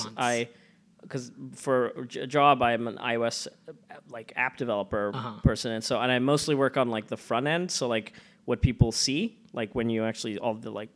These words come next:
Speaker 2: the visuals.
Speaker 1: Yeah.
Speaker 2: So I do, and I f-, I consider myself very good at the creative aspect of that, but also I can build it, right?
Speaker 1: Wait
Speaker 2: So,
Speaker 1: a second.
Speaker 2: yeah.
Speaker 1: Are you a digital architect?
Speaker 2: A digital arch-, yeah, kind of.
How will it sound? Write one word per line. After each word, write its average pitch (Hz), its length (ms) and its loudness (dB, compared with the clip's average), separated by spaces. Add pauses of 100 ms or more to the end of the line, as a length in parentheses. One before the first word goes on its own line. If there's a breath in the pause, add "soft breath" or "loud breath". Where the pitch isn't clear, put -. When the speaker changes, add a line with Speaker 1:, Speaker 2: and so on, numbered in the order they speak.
(140)
Speaker 2:
the 123 80 -6
visuals. 139 500 -2
Speaker 1:
Yeah. 123 180 -8 (160)
Speaker 2:
So 175 200 6
I 170 140 10
do, 190 420 6
and 147 120 4
I 147 120 6
f-, 147 200 0
I 135 140 0
consider 147 340 0
myself 139 320 4
very 127 220 4
good 120 160 2
at 123 140 -2
the 113 60 -6
creative 123 360 -2
aspect 135 400 -2
of 151 80 -2
that, 156 280 0
but 120 100 0
also 117 240 2
I 113 40 0
can 113 140 -6
build 147 260 0
it, - 180 -8
right? 123 200 -4 (140)
Speaker 1:
Wait 170 120 -4
Speaker 2:
So, 123 120 0
Speaker 1:
a - 20 -4
second. 123 340 -10 (220)
Speaker 2:
yeah. - 220 -10 (520)
Speaker 1:
Are 143 60 -8
you 208 240 -2
a 113 160 -10 (1160)
digital 131 360 -6
architect? - 640 -10 (380)
Speaker 2:
A - 60 -8
digital 143 380 2
arch-, 160 240 4
yeah, 214 300 0
kind 262 320 0
of. 185 240 0